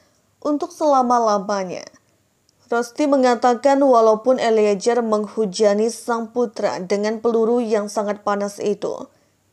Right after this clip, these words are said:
ia menyerahkan dan percaya kepada hakim.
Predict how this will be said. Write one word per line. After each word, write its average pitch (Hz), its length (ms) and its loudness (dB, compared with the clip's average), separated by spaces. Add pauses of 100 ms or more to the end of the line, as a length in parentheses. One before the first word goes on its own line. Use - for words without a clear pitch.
(200)
ia 208 240 2
menyerahkan 208 800 -2
dan 220 320 -4
percaya 208 720 -2
kepada 190 400 -2
hakim. 185 480 -8